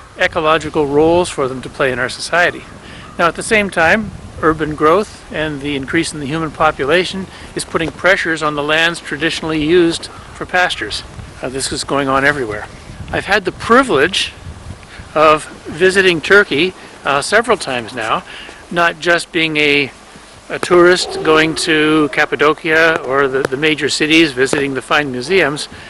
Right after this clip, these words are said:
uh, but also, uh, I've had an opportunity to visit the countryside, on the western half in particular, where Akbash dogs, uh, s-, still remain very much a vi-, a vibrant part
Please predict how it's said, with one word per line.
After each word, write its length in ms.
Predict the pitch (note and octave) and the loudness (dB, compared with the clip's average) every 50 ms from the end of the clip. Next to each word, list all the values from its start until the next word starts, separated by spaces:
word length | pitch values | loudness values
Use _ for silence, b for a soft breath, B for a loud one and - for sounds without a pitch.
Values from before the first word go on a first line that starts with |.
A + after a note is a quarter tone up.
| B B B B B B - | B B B B B B -6
uh, 340 | - C#3 C3+ C3 C3+ E3 - - - - | -4 -2 0 0 0 -2 -4 -8 -12 -6
but 140 | F#3 F3+ F3 | -2 2 4
also, 360 | F3 F#3+ G3 - - G3 F3+ | 4 4 4 2 2 2 4
uh, 160 | F3 F3 F3 E3+ | 4 4 4 2
I've 160 | F3+ D#3+ - | 0 -2 -2
had 120 | - F3+ | -2 -2
an 100 | F3 E3+ | -2 0
opportunity 560 | E3+ F3 E3+ F3 D3+ - F#3 F3+ F3 E3+ F3+ E3 | 0 -2 -2 -2 -4 -2 -2 0 0 2 0 0
to 100 | E3+ D#3+ | 0 -2
visit 300 | D3+ F3 E3 F#3+ F3+ - | -2 -2 -2 -2 -4 -6
the 80 | - | -4
countryside, 680 | - F#3+ G3 G3+ - G3 D3+ - D3+ C3 C3+ D3+ E3 D#3+ - - - - E3+ | 0 0 0 0 0 -4 -4 -2 0 2 2 2 2 0 -4 -20 -14 -10 -8
on 140 | D#3+ D#3 | -6 -4
the 80 | D3+ D3+ | -4 0
western 360 | D3 E3+ F3 F3+ - F3+ C#3+ | 0 0 0 0 0 -2 -2
half 260 | C3+ D#3 D#3+ D#3 - | 0 0 0 0 0
in 80 | - C3+ | -4 -10
particular, 580 | - D3 C3 - F#3+ F3+ - D#3 C#3 D3 D3+ - B B B B B B | -10 -6 -2 -2 -2 0 0 0 2 2 0 -2 B B B B B B
where 140 | F3 E3 | 2 4
Akbash 460 | E3 E3 E3 - - F3+ D#3+ D3 - - | 4 4 2 0 0 -2 -2 -2 -2 -2
dogs, 440 | - D3 C3+ C#3 D3 C3+ - - - B B B B B B - - | -2 -2 0 0 -2 -4 -8 -14 -14 B B B B B B -10 -8
uh, 240 | D3+ C#3+ C3 D3+ A3+ C4+ | -6 -4 -4 -6 -8 -8
s-, 160 | A3+ - - - - - - | -10 -12 -12 -14 -10 -8 -6
still 260 | - - G3 F#3+ G3+ | -2 2 2 4 4
remain 380 | G#3 F#3+ D#3+ D#3 D#3 D#3 D3 | 4 2 2 2 0 0 0
very 200 | C#3+ D#3 E3 F#3 | 2 4 4 4
much 260 | F#3 D#3+ D#3 D#3 - - | 4 4 2 0 0 -2
a 100 | - D3+ | -6 -4
vi-, 220 | B2+ D3 D#3 E3+ | 0 2 4 4
a 220 | F3 F3+ F3 D3+ | 4 2 -2 -6
vibrant 460 | C#3 C#3 D#3 E3+ F#3+ F3 G3 G3 F#3+ - | -2 0 2 2 2 2 2 -2 -2 -4
part 360 | - - D3+ D3 D3+ D#3 | -2 0 2 4 2 2